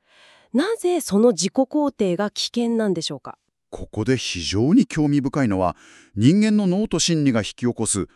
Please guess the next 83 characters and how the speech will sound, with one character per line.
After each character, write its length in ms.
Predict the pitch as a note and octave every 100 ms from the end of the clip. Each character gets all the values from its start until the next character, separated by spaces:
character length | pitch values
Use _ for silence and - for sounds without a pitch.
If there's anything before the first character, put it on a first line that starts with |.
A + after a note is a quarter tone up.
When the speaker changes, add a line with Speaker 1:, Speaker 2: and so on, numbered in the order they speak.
| _ -
Speaker 2:
あ 120 | D#3+
る 160 | D3+
厄 220 | F2 F#2 -
介 160 | F#3
な 100 | G#2+
メ 140 | D2 D2
カ 160 | -
ニ 100 | E3
ズ 120 | D#3 A2
ム 80 |
な 100 | D2
ん 60 | B1+
で 80 | -
す。 240 | - - _ D#3+
Speaker 1:
脳 340 | E3+ A3+ C#4+
の 140 | A3+ D3
メ 160 | C#3+
カ 120 | F3+
ニ 140 | G#3 A#3+
ズ 140 | G#3
ム 240 | E3 C#3+ C#3+
で 100 | E3
す 80 |
か？ 280 | - C#3 F3+ _ _
Speaker 2:
え 280 | - E2+ C#2
え。 40 | _ _ _ _ _ _ -
人 220 | G#2+ D#3+
間 120 | G3
っ 20 | F3+
て 260 | F3+ B2 _ _ _
結 180 | - -
果 140 | - G3+
が 80 |
出 140 | G3+ G#3
て 100 | G3
い 80 | A2+
る 140 | F2+
間、 280 | E2 C#2+ - _ _ -
つ 100 | C#4
ま 120 | F#2
り 120 | E2 _ _ _
勝 160 | - F#3
て 140 | B3
て 80 | G#2+
い 100 | F2+
る 120 | F2
状 180 | F2 E2+
態 180 | F#2 F2+
に 80 | F2
お 100 | F#2
い 60 |
て 80 | F2
は、 180 | D#2 - - _ _
自 220 | - F#2+
分 220 | F#2 D3
の 100 | E3
や 140 | D3 C#3
り 80 | D3+
方 240 | D#3 C#3
は 120 | G#2
正 400 | - G2 F#2 B2
し 140 | E3 C3
い 40 |
と 180 | F2+ - _ -
強 280 | - G#2+ E3+
烈 200 | E3+ E3
に 120 | D#3+
確 260 | - F#2+
信 200 | - F#3
し 40 | F3+
て 100 | F#3+
し 120 | F#3
ま 100 | F#3+
う 60 | F3+
生 80 |
き 100 | -
物 160 | F#3 D#3+
な 100 | D2+
ん 60 | B1+
で 80 |
す 100 | -
よ。 200 | C#2+ - _ -
Speaker 1:
あ 760 | G3 F#3+ G3+ G#3+ G#3+ G#3+ A3